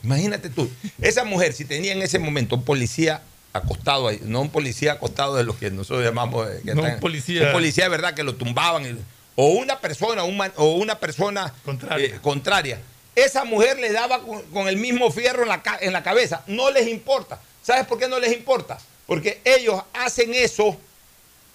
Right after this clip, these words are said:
Speaker 1: Fernando, y después, ¿quién fue el culpable? Fuente Ovejuna. Bueno, hoy con, con, con las grabaciones que hay, ya no es tan Fuente Ovejuna.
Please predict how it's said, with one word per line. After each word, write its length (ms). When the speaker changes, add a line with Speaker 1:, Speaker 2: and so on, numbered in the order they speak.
Speaker 1:
Fernando, 600
y 80
después, 360
¿quién 280
fue 120
el 60
culpable? 500
Fuente 380
Ovejuna. 520
Bueno, 200
hoy 340
con, 240
con, 240
con 180
las 120
grabaciones 600
que 140
hay, 200
ya 280
no 100
es 120
tan 200
Fuente 260
Ovejuna. 420